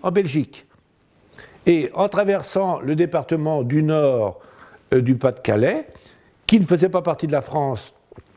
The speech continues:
mais qui faisait partie du gouvernement militaire belge, arrêté par les Allemands, les nazis. Interné à Auschwitz, il meurt.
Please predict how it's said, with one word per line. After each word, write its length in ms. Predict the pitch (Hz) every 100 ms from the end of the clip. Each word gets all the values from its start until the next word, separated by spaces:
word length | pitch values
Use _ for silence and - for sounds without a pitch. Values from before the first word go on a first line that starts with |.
| - -
mais 80 | 110
qui 160 | 151
faisait 240 | 143 139 143
partie 340 | 139 127 151
du 120 | 117
gouvernement 760 | 101 127 123 143 143 127 123 107 117
militaire 640 | 120 143 131 135 120 98
belge, 480 | 95 156 247 220 - - - _
arrêté 520 | 160 147 143 - 202
par 320 | 233 - 180
les 180 | 185 165
Allemands, 300 | 151 139 175
les 120 | 196
nazis. 460 | 185 175 127 110 - _ _ _ _ _ _ _ _ -
Interné 460 | 170 143 156 143 139
à 60 | 113
Auschwitz, 580 | 110 - 202 202 - - _ -
il 160 | 180
meurt. 380 | 147 107 85